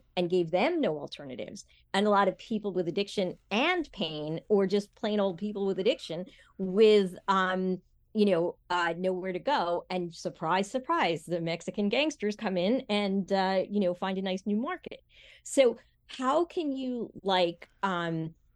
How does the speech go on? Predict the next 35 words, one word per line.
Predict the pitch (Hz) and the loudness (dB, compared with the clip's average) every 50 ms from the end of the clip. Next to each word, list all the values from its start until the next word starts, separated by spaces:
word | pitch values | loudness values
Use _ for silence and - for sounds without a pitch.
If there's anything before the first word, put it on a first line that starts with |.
| _ _ _ _ _ _ _ _ - 226 190 - _ - | _ _ _ _ _ _ _ _ -4 -4 -4 -4 _ -6
it | - 254 254 | -4 -4 -2
was | 262 262 240 | 0 -2 -2
just | - - 285 269 - - - | -2 -6 -8 -8 -6 -2 0
so | 277 285 294 | 0 0 0
stupid | 269 - - - - - 294 330 - - 170 165 165 165 - _ _ - | -2 -6 -12 -12 -6 -4 -4 -2 -2 -2 -2 -2 -2 -4 -8 _ _ -4
what | 190 196 - | -2 -2 0
we | - 202 208 | 2 0 0
did. | 190 - 269 302 262 175 175 | 0 0 0 0 0 0 0
Like, | 180 185 175 - | 0 -2 -2 -2
why | 165 160 180 202 240 285 | -4 -4 -2 0 0 0
would | 294 285 233 - | 0 -2 -6 -6
you | 254 262 240 - _ | -8 -8 -8 -10 _
cut | - - - 254 269 262 - - | -18 -12 -8 -6 -6 -6 -6 -8
the | 311 | -10
supply | 285 - 294 269 - 262 226 226 220 | -6 -6 -8 -6 -2 0 0 2 2
of | 202 180 | 0 0
something | - 190 175 160 - 175 170 165 | -2 -6 -6 -4 -4 -4 -2 -2
that | 180 - | -2 -2
you | - 190 190 | 0 0 2
know | 196 185 185 190 196 214 269 294 262 | 2 2 2 2 2 4 2 2 -2
people | - - 220 208 208 190 170 - | -6 -8 -10 -6 -4 -4 -2 -2
are | 165 170 170 | -2 -2 -2
addicted | 160 156 - 214 262 262 - 175 143 - | -4 -4 -4 -6 -6 -4 -4 -8 -8 -8
to | - - 143 127 139 - _ _ _ _ _ - | -8 -8 -8 -8 -8 -10 _ _ _ _ _ -2
and | - 214 208 | 2 2 4
not | 214 226 247 262 | 4 2 0 0
provide | 262 269 240 247 240 240 226 226 - | 0 0 0 2 0 0 0 -2 -2
any | 202 226 254 269 269 | -2 -2 0 0 -2
help | 254 - 247 262 294 302 _ | -4 -4 -4 -6 -6 -6 _
for | - 226 196 | -6 -4 -4
them | 175 160 165 160 - | -2 -2 -2 -2 0
and | - 190 | 2 2
then | 202 208 208 | 2 2 2
say, | 226 202 - - | 0 -2 2 6
"Oh, | 247 208 208 | 6 6 4